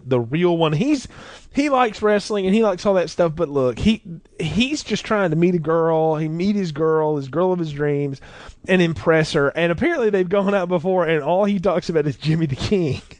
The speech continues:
So she's like, "I'm not going out with you anymore." And he said, "No, we'll talk about you." But there's the other girl at the drive-thru who's into wrestling and is, you know, kinda immature like they are, and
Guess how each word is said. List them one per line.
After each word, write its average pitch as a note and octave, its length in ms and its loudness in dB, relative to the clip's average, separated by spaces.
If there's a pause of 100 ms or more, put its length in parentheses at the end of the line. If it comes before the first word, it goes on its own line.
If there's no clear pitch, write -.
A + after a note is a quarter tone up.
(320)
So G3 220 2
she's A3+ 320 0
like, F#3+ 160 2
"I'm F3 80 2
not A3 160 0
going A#3+ 140 2
out G#3 80 2
with F3+ 100 -4
you F#3+ 80 0
anymore." E3+ 420 2
And D#3 80 -2
he E3+ 140 0
said, G3 120 -4
"No, G3+ 120 2
we'll G#3+ 160 2
talk C4+ 200 -2
about A#3+ 220 0
you." A#3+ 540 2 (120)
But G3 300 -2
there's E3+ 160 0
the F#3+ 160 0
other A#3+ 240 2
girl B2 560 -2 (260)
at D#3+ 200 -2
the D3+ 80 -6
drive-thru C3+ 680 -2 (280)
who's E3+ 240 0
into F#3+ 320 2
wrestling D3+ 880 0
and C#3+ 160 0
is, C3 80 -4 (320)
you F3 80 -6
know, - 20 -4
kinda A3 240 2
immature F3 560 0
like C3+ 240 -4
they D#3 220 2
are, F#3 460 2 (180)
and F3+ 400 0